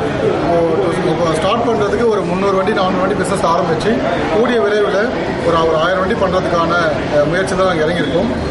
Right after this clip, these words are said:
இன்னைக்கு டி வி எஸ் மோட்டார் கம்பெனியில் பார்த்தீங்கன்னா எல்லா வண்டியும் நல்லா போயிட்டு இருக்கு. உங்களுக்கு எல்லாருக்கும் தெரியும். டி வி எஸ் ஜுபிட்டரா இருக்கட்டும், ஜெஸ்ட் இருக்கட்டும், ஆ, அப்பாச்சி ஆர் டி ஆரா இருக்கட்டும், எல்லா வண்டியும் இன்னைக்கு நல்லா போயிட்டு இருக்கு.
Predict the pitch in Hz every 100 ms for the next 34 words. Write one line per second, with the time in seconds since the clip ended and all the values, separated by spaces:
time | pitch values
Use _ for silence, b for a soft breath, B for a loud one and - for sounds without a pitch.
0 | - 175 170 185 175 214 240 226 202 196
1 | 190 185 190 180 180 185 202 190 180 185
2 | 202 180 190 175 160 156 156 151 151 170
3 | 165 165 156 160 - - - - 202 202
4 | 190 175 190 190 180 165 170 180 165 170
5 | - 185 170 165 170 165 - - - -
6 | 160 156 - 196 185 175 185 190 175 170
7 | 160 160 160 156 143 160 185 185 190 190
8 | 175 160 185 170 160 147 151